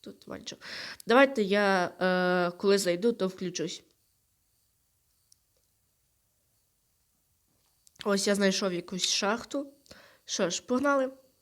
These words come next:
Подивимося, що тут є. Так.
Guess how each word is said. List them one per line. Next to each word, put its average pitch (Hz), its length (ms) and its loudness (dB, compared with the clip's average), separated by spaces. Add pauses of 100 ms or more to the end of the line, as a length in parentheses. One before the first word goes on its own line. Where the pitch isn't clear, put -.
(220)
Подивимося, 226 540 -2
що 202 200 -6
тут 185 220 -10
є. 175 200 -4 (1800)
Так. - 360 -20